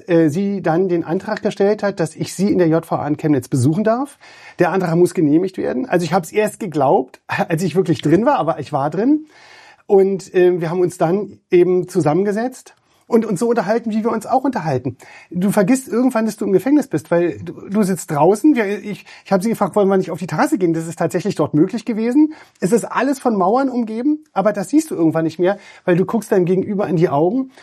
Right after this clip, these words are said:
und man spricht über Sachen, die man gemeinsam erlebt hat, die bei ihr ja noch viel, also unglaubliche Konsequenzen nach sich gezogen haben.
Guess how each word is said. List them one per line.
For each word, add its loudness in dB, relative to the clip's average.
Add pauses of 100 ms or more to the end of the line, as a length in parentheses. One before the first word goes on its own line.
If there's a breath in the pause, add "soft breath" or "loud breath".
und 2
man 4
spricht -6
über 0
Sachen, -4
die -6
man 2
gemeinsam 2
erlebt -6
hat, -4 (380 soft breath)
die 0
bei 2
ihr -4
ja 2 (140)
noch -4
viel, 2
also -8
unglaubliche 2
Konsequenzen -2
nach 0
sich -10
gezogen -2
haben. -2